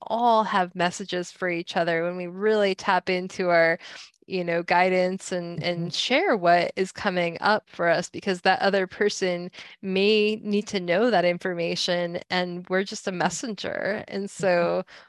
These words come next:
Speaker 1: we're always activating each other to raise each other up. And I feel like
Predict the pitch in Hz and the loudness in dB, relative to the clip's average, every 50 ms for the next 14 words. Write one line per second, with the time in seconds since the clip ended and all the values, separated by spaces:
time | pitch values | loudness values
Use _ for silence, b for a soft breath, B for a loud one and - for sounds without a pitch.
0 | B _ - 185 185 - - 180 190 208 220 208 190 185 - - 196 190 190 - | B _ 2 2 2 4 4 2 4 4 4 2 2 0 -2 -2 -2 -4 -4 -2
1 | - 214 196 185 180 180 175 180 180 - - - - 180 180 180 180 180 180 - | -6 -2 0 0 0 0 0 -2 -6 -8 -6 -4 -2 -2 0 0 0 -2 -4 -8
2 | - - 196 180 180 175 180 180 180 185 185 - 185 180 - - - 190 185 175 | -8 -6 -4 -4 -4 -4 -2 0 0 0 0 0 -4 -6 -4 -4 -2 -2 0 -2
3 | 165 - - 190 190 180 175 - - - - - - - 185 170 180 180 - - | -2 0 2 2 2 2 0 -2 -6 -14 -16 -10 -8 -6 -4 -4 -4 -6 -6 -4
4 | 196 190 190 180 175 180 - | -2 0 0 0 0 -2 -4